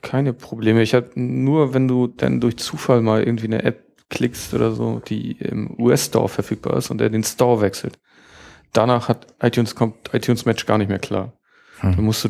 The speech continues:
Speaker 1: musst du iTunes Match quasi neu anmachen und dann ist alles durcheinander und oder f-, oder f-, die Zeit, die du dann im U-S-Store angemeldet bist, äh, funktioniert iTunes Match auch nicht. Muss man sich halt, äh, immer wieder in den Store wechseln oder an- und abmelden. Ähm, sonst nutze ich das auch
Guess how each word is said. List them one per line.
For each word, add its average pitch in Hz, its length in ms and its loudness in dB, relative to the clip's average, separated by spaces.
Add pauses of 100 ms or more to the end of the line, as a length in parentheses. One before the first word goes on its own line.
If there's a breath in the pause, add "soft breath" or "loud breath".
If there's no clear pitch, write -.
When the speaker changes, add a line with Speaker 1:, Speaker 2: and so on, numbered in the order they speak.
Speaker 1:
musst 113 220 2
du - 40 0
iTunes 107 320 0
Match 113 160 0
quasi 110 240 4
neu 110 300 6
anmachen 127 440 2
und 104 160 -4
dann 107 280 -2
ist - 320 -10 (200)
alles - 220 -2
durcheinander 110 600 0
und 101 220 -4 (600 loud breath)
oder 110 160 4
f-, - 140 -4
oder 120 100 2
f-, - 200 -10
die 123 180 2
Zeit, 113 260 4
die 120 60 4
du 117 120 4
dann 110 140 4
im 110 260 0
U-S-Store - 500 0
angemeldet 123 420 2
bist, - 280 0
äh, - 100 -8
funktioniert - 480 -2
iTunes - 300 -4
Match - 160 -2
auch - 100 -6
nicht. 113 200 -6 (520 soft breath)
Muss - 180 -12
man 101 80 -2
sich 101 140 -4
halt, 104 180 -2
äh, 101 100 -4
immer 104 180 0
wieder 107 140 2
in 101 60 2
den 101 40 -4
Store 107 260 2
wechseln 104 280 2
oder - 180 -2
an- 107 140 -2
und 104 120 -4
abmelden. 110 400 -4 (760 loud breath)
Ähm, 113 520 4
sonst 104 380 0
nutze 131 320 4
ich 120 60 0
das - 160 -4
auch - 300 -2